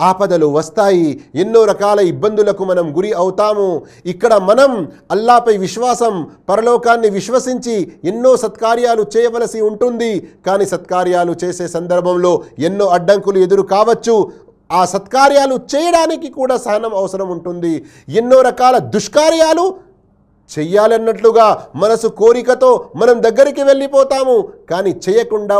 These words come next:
ఉండడానికి కూడా సహనం అవసరం ఉంటుంది. అంతేకాకుండా మన వ్యవసాయం, మన వ్యాపారం, మన సంతానం, ఇంకా ఎన్నో రకాల మనపై ఆపదలు వచ్చేసి మనం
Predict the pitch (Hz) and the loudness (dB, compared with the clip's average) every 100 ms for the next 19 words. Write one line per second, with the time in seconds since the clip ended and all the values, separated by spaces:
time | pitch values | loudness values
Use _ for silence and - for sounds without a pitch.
0 | 190 185 175 170 170 147 151 165 160 143 | -2 -2 -2 -2 -4 -10 -8 -4 -2 -2
1 | - - - 175 185 165 - 170 196 202 | -8 -14 -8 -6 -6 -8 -8 -8 -6 -6
2 | 165 156 160 156 147 - _ - 180 196 | -8 -10 -8 -6 -6 -8 _ -10 -8 -6
3 | 180 151 160 165 156 156 135 - _ _ | -4 -2 -4 -4 -2 0 0 -4 _ _
4 | _ _ _ _ - 131 175 170 151 156 | _ _ _ _ -8 -2 0 2 2 0
5 | 151 165 170 156 135 - _ 113 160 156 | 2 4 4 2 -2 -12 _ -6 -2 -2
6 | 127 151 165 175 165 160 147 120 - 113 | 2 2 2 4 4 2 0 -10 -12 -6
7 | 165 156 160 160 170 170 170 165 135 - | -4 -4 -4 -2 0 2 2 0 -4 -12
8 | - 214 202 196 170 165 170 156 135 156 | -12 -10 -4 -2 -2 -2 -2 -2 -4 -2
9 | 160 156 131 - _ _ - 117 156 170 | 0 0 -2 -8 _ _ -14 -6 -4 -2
10 | 160 156 139 160 156 143 135 131 131 220 | -4 -4 -6 -4 -4 -4 -4 -6 -2 -2
11 | 226 214 139 92 - _ _ _ _ _ | -2 -6 -8 -12 -20 _ _ _ _ _
12 | _ _ _ 98 120 147 | _ _ _ -14 -12 -10